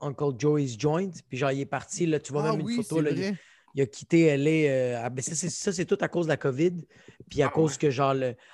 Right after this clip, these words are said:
Speaker 1: à cause que à, à L A, ils ont comme vraiment boosté les taxes, là. Les, ça coûte
Speaker 3: Ouais.
Speaker 1: cher vivre là-bas, là.
Speaker 2: C'est cher,
Speaker 3: Mais parce que
Speaker 2: L A,
Speaker 3: souvent,
Speaker 2: là,
Speaker 3: il y a
Speaker 2: c'est
Speaker 3: souvent
Speaker 2: malade,
Speaker 3: des,
Speaker 2: là.
Speaker 3: euh, des, je pense en vrai, il y a eu des feux de forêt pis des shit de même,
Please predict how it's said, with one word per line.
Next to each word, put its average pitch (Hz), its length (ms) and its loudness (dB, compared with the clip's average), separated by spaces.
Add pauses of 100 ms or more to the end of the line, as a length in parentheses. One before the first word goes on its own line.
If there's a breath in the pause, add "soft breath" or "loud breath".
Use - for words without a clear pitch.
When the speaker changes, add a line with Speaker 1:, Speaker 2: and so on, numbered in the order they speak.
Speaker 1:
à 131 100 -4
cause 165 200 -2
que 160 100 2
à, 131 340 -2
à 143 140 -2
L 147 180 2
A, - 20 4
ils 185 100 2
ont 147 60 -2
comme 139 200 -4
vraiment 151 420 -4
boosté 143 640 -2
les 147 140 -2
taxes, 156 440 -4
là. 131 180 -8
Les, 113 160 -14
ça - 280 -8
coûte - 180 -10
Speaker 3:
Ouais. 117 60 -4
Speaker 1:
cher 117 380 0
vivre 120 220 -10
là-bas, 120 360 -6
là. 110 100 -12
Speaker 2:
C'est 147 120 -14
cher, 127 340 -8
Speaker 3:
Mais 147 80 -6
parce 131 160 -6
que 131 80 -10
Speaker 2:
L 143 60 -6
A, 143 40 -6
Speaker 3:
souvent, 143 160 0
Speaker 2:
là, 139 120 2
Speaker 3:
il 127 80 0
y 120 40 0
a 131 40 -2
Speaker 2:
c'est 131 100 -4
Speaker 3:
souvent 139 180 -2
Speaker 2:
malade, 135 40 -4
Speaker 3:
des, 117 200 -2
Speaker 2:
là. 113 60 -2 (120)
Speaker 3:
euh, 104 60 -6
des, 107 400 -8 (500)
je - 140 -20
pense 127 180 -8
en 123 60 -8
vrai, 131 180 -8
il 120 60 -6
y - 20 -4
a 120 40 -4
eu 117 40 -6
des 107 200 -8
feux - 360 -14
de 123 60 -18
forêt 110 380 -6
pis 120 80 -14
des 104 120 -10
shit 107 220 -12
de 110 80 -12
même, 120 320 -10